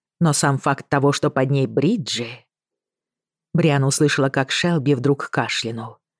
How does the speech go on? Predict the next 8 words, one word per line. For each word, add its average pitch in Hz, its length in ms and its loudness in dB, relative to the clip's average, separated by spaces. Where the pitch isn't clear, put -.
Видимо, 151 300 4
встретился 147 540 2
взглядом 135 420 2
с - 140 0
её 131 300 2
отцом. 117 540 -6
«Джейми 254 360 6
Фрезер!» 135 680 0